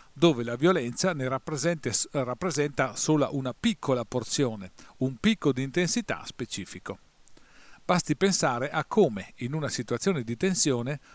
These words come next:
uno sguardo che comunica l'imminente aggressione può risolvere la situazione di tensione preventivamente, senza arrivare alla azione violenta.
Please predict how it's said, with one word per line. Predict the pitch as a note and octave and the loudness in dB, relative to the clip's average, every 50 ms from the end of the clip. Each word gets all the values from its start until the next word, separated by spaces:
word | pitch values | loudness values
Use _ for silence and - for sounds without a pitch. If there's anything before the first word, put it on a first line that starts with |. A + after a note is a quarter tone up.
| - - | -14 -4
uno | - D3 D3 D3+ C#3+ | -4 -2 0 0 0
sguardo | C3+ C3+ D#3+ F#3+ G3 F#3 D3+ C3+ B2+ - | 0 2 2 4 4 2 2 -2 -2 -2
che | - C#3+ C3 | 0 -4 -2
comunica | - C#3 C#3+ F3 F#3+ F3+ C3+ - - B2 | 0 -2 -2 0 -2 -2 -4 -4 -4 -4
l'imminente | A#2+ C3+ F#3 F#3 E3+ D#3+ D#3 D#3 D#3 D3+ A#2+ - A#2+ | -2 -2 -2 -2 -2 -4 -4 -4 -4 -6 -2 -2 -4
aggressione | G#2+ G#2 G#2+ B2+ A#2+ - - - B2+ A2 G#2 G2+ A#2 E3+ E3+ - - - - - | -4 -2 -6 -6 -4 -2 -2 0 0 -2 -2 -4 -6 -6 -8 -8 -14 -20 -20 -10
può | - - F3+ F3+ | 0 2 4 4
risolvere | F3+ G3+ - - D#3+ C3 B2+ B2 C#3 C#3+ D3 | 4 2 2 2 4 2 2 0 -2 -4 -2
la | D3+ | -4
situazione | C3 - C#3+ - - E3 - - C3+ A2 A2 A#2 A#2+ | -6 -6 -6 -4 -4 -4 -2 -2 -6 -6 -6 -8 -10
di | A2+ A2+ A2 | -10 -10 -10
tensione | - A#2+ A2 G2+ - C3 A#2 A2 A2+ B2+ D3+ C#3+ - - | -10 -8 -8 -4 -2 -2 -2 -2 -4 -8 -10 -14 -14 -8
preventivamente, | - - A3+ A3+ G3 F#3+ D#3 - E3+ E3+ F3+ E3 C#3 G#2 F#2 F2+ - - - - | -6 0 0 0 0 0 -2 -2 -4 -4 -4 -4 -4 -8 -10 -12 -14 -18 -16 -10
senza | - - - F3+ G3 G#3 F#3+ - - G#3+ G#3+ | -4 -2 0 0 0 -2 -4 -2 -2 -4 -4
arrivare | - D#3 C#3 C#3+ F#3+ G#3+ D#3+ A#2+ F2+ F2+ G2+ A#2 - | -2 -4 -2 -2 -2 -2 -4 -4 -6 -6 -10 -12 -8
alla | - C#3 C#3 C3+ C3 C3 B2+ - - | -6 -4 -4 -4 -4 -6 -8 -10 -6
azione | - F#3+ - - - A#2 F#2+ F#2 G2+ G2+ | -6 -4 -4 -4 -6 -6 -6 -8 -10 -10
violenta. | G2 A2+ A2 G#2 G2 E2+ E2+ E2 - - F2+ | -8 -8 -8 -8 -10 -12 -16 -18 -18 -18 -18